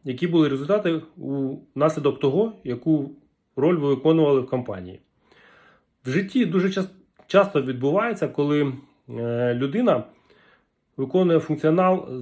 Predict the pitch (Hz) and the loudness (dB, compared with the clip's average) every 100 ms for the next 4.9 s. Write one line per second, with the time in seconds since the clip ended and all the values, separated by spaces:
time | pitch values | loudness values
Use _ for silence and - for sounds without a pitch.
0 | 127 135 151 151 139 175 185 135 139 135 | -6 -2 2 2 2 -2 -2 0 0 -2
1 | - 131 127 123 123 _ - 143 131 - | -4 -4 -2 -4 -8 _ -2 0 0 -4
2 | 131 196 165 127 123 135 135 156 156 127 | 0 0 2 0 0 -2 -2 -2 -2 0
3 | 123 - 127 127 127 123 117 120 123 120 | 0 -2 0 2 0 -2 -2 -2 -2 -6
4 | - _ _ _ - 123 - - | -10 _ _ _ -4 -4 -4 -14